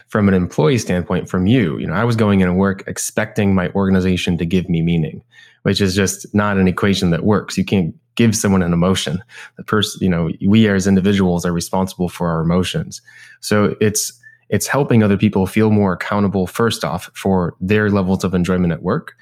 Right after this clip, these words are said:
and then helping them break down what job satisfaction is. Job satisfa-, job satisfaction is really simple. It's three main pillars. It's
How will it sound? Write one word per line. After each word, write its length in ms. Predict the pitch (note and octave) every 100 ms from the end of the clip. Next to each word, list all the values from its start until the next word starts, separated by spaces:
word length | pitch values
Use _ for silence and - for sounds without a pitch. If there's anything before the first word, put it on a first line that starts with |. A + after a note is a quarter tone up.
| - - -
and 100 | A2+
then 100 | A2+
helping 280 | A#2+ B2+
them 140 | A2+ G2+
break 260 | A2 G2+
down 320 | G#2 G#2+ G2 F#2
what 200 | G2+ F#2
job 280 | F#2+ F#2
satisfaction 640 | - F2+ F2 - E2+ - E2
is. 320 | F#2 D#2+ -
Job 200 | - C#3+
satisfa-, 560 | C#3+ B2+ - B2 - A2
job 200 | C3 C#3+
satisfaction 480 | B2+ A2+ A2 G#2 G2+
is 100 | G2
really 140 | G#2
simple. 340 | F#2+ A2 - -
It's 160 | -
three 200 | A#2 A2+
main 260 | G#2 F#2+ F#2
pillars. 440 | G#2+ F#2+ F2 - - - - -
It's 400 | - G#2 - -